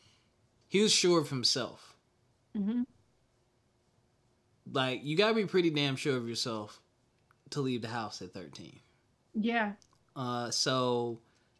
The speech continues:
Speaker 1: that's one thing you need to do if you haven't done. You need to be sure of yourself, because when you're sure of yourself, then it makes it easier to determine how people are truly treating you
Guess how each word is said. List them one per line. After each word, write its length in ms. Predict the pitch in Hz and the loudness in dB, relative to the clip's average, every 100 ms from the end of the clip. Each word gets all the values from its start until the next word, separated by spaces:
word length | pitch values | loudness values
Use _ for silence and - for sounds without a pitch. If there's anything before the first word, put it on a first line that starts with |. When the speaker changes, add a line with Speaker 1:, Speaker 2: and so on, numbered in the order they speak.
| _ _ - | _ _ -16
Speaker 1:
that's 380 | 139 151 190 - | 0 2 2 2
one 180 | 175 170 | 2 2
thing 220 | 170 147 | 2 2
you 60 | 139 | 2
need 180 | 139 123 | 2 0
to 60 | |
do 180 | 120 127 | 0 0
if 80 | 117 | 0
you 60 | 120 | -2
haven't 200 | 113 113 | -2 -4
done. 200 | 113 117 | -4 -2
You 100 | 131 | 0
need 180 | 175 170 | 2 2
to 60 | |
be 140 | 143 139 | 2 2
sure 220 | - 143 | 2 0
of 100 | 120 | 0
yourself, 360 | 120 - 123 104 | 0 2 0 -4
because 260 | - 123 | -6 -4
when 160 | 117 127 | -4 0
you're 180 | 147 180 | 2 2
sure 420 | - 175 180 151 | 0 4 4 4
of 140 | 139 127 | 2 0
yourself, 800 | 110 - - 143 165 175 - _ _ _ _ _ _ _ _ _ _ - | 0 4 4 4 4 0 -4 _ _ _ _ _ _ _ _ _ _ -10
then 280 | 127 151 185 | 2 4 6
it 80 | 170 | 4
makes 320 | 147 156 - | 4 4 2
it 140 | 156 - | 0 0
easier 680 | 139 160 156 135 127 123 120 | 2 2 4 2 2 2 0
to 160 | - | -2
determine 1000 | 120 120 - 165 160 139 120 113 110 110 135 _ _ _ - - | -2 -2 -2 0 2 2 0 -2 -4 -6 -10 _ _ _ -20 -4
how 260 | 160 151 | 2 2
people 380 | 151 165 147 131 | 2 -2 0 0
are 140 | 123 | 0
truly 880 | 117 - - 143 143 139 135 127 131 - - | -2 -4 0 2 4 4 2 0 -4 -12 -12
treating 480 | - - 147 139 120 | -6 0 2 2 0
you 340 | 113 107 101 | -2 -2 -6